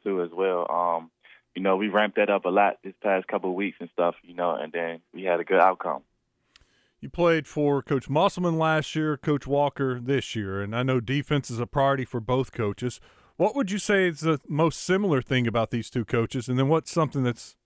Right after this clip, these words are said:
Speaker 2: very <laughs> different about the two coaches?
Speaker 1: Um, something similar, um,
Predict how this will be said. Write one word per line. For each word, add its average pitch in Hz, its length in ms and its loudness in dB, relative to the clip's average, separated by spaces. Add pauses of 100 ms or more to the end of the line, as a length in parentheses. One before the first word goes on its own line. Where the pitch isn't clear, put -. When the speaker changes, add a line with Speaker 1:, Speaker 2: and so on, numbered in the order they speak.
(160)
Speaker 2:
very 123 460 2 (300)
<laughs> 156 100 -2 (260)
different 143 440 0
about 107 260 0
the 104 60 -6
two 110 160 -4
coaches? - 460 -10 (1120)
Speaker 1:
Um, 104 540 2 (120)
something 135 320 0
similar, 143 500 0
um, 131 480 -2